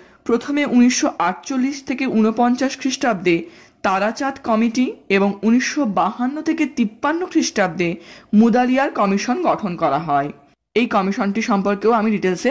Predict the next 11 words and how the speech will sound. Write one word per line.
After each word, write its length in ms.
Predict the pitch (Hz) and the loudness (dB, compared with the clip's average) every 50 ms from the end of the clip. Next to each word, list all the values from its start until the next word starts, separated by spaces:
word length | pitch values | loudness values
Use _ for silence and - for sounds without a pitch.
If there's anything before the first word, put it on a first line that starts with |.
| 523 - | 0 0
আলোচনা 380 | - 175 165 220 202 185 208 | -2 -2 -2 -2 -2 -2 -2
করে 240 | 330 - 202 151 160 | 0 0 0 0 0
দিয়েছি। 420 | 143 151 147 143 131 131 - - 131 131 - - _ _ _ _ - - - - - _ _ _ _ - | 0 0 -2 -2 -2 -4 -6 -6 -6 -10 -10 -14 _ _ _ _ -20 -20 -20 -20 -20 _ _ _ _ -2
এছাড়া 540 | 240 277 320 320 - - 370 330 254 180 175 180 - - - _ _ _ _ _ | 0 0 2 0 0 0 2 2 2 2 2 0 -4 -8 -18 _ _ _ _ _
জাতীয় 540 | 190 170 190 208 196 202 208 202 - 277 311 311 | -6 0 0 2 2 0 -2 -2 -2 -2 0 0
নারী 280 | 285 226 190 180 202 | 0 0 0 0 -2
শিক্ষা 360 | 226 - 269 254 - - 302 | -2 -4 -6 -6 -6 -6 -6
কমিটি 400 | 262 269 240 240 247 247 254 294 554 - - - 208 | 0 0 2 2 2 2 0 -2 -4 -4 -2 0 2
গঠিত 300 | 160 175 170 202 170 - | 2 2 2 0 0 0
হয়, 380 | 160 156 180 165 139 131 123 151 202 - _ _ _ _ _ _ _ _ | -2 0 0 0 0 0 -2 -4 -8 -14 _ _ _ _ _ _ _ _
কিন্তু 420 | - - 349 - - - - 226 | 2 2 2 2 -2 0 2 4